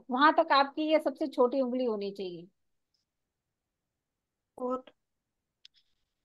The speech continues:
Speaker 2: four fingers।
Speaker 1: Four fingers,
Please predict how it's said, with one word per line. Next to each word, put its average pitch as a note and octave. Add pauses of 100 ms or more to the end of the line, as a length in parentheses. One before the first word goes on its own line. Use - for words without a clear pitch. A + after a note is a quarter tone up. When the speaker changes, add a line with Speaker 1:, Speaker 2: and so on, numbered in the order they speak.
(1160)
Speaker 2:
four C4
fingers। B3 (1200)
Speaker 1:
Four C4+
fingers, D#4